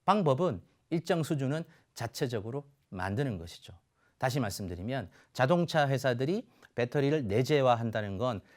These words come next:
사실일진 모르겠으나 다소 과장되어 있다. 두 번째 이슈, 기술 트렌드입니다. 어, 지난해에 테슬라가 배터리 데이 이후에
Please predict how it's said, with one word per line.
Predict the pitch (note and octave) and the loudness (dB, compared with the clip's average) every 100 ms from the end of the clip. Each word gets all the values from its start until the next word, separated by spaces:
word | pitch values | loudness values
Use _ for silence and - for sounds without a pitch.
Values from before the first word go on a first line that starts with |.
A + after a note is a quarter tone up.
| _ | _
사실일진 | - - F#3 F#3 G3+ F3+ D#3 D#3 D3+ | -16 -6 0 0 4 2 2 -2 -2
모르겠으나 | G2+ G#2+ G#2+ - B2 C3 | -2 -2 -4 -4 -6 -6
다소 | G2 A#2 D3 - _ | -6 -4 -4 -4 _
과장되어 | - G2 C#3 D3 F#2+ | -8 -4 -2 -2 -4
있다. | D#2+ C3 A#2+ _ _ _ _ _ - - - | -2 -4 -4 _ _ _ _ _ -20 -20 0
두 | F#3 | 6
번째 | G3+ G3 - | 6 6 0
이슈, | F2 F2+ - - - _ - | -2 -4 -8 -12 -18 _ -6
기술 | D#3 F#3+ C3+ | -2 0 -2
트렌드입니다. | C#3+ C#3 G2+ E2 D#2+ C#3 D#3+ _ _ _ _ | -2 -2 -4 -8 -6 -8 -10 _ _ _ _
어, | G#2+ G#2 G#2 - | -6 -4 -4 -8
지난해에 | - C3+ F#3+ A#3+ A3 G#3 F#3+ F#3+ - _ _ _ | -4 4 8 8 8 8 8 6 0 _ _ _
테슬라가 | - F#3 G3 F3+ E3 C#3 | -6 0 4 6 6 4
배터리 | A2 A#2 F3 D#3 | 2 2 4 4
데이 | C#3+ C3 | 4 2
이후에 | A2+ A2 A#2+ E3 F3+ | -2 -2 0 0 -2